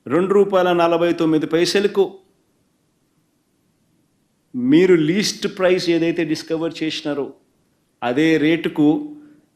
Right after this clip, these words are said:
మేము రెండు రూపాయల నలభై తొమ్మిది పైసలకే మేము ఆఫర్ చేస్తాం, చేస్తాము అని చెప్పి సెకీ లెటర్లో పేర్కొన్నారు.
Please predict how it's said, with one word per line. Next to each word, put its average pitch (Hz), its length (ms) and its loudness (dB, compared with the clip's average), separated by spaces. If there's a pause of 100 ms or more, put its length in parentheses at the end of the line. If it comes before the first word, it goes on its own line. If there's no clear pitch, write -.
(300)
మేము 147 260 2
రెండు 151 260 2
రూపాయల 165 400 2
నలభై 147 340 2
తొమ్మిది 131 320 -2
పైసలకే 147 480 -6
మేము 139 280 -6
ఆఫర్ 131 320 -10
చేస్తాం, 120 520 -8 (100)
చేస్తాము 123 540 -8
అని 117 140 -12
చెప్పి 107 480 -12 (680)
సెకీ 135 480 -2
లెటర్లో 120 480 -4
పేర్కొన్నారు. 110 580 -8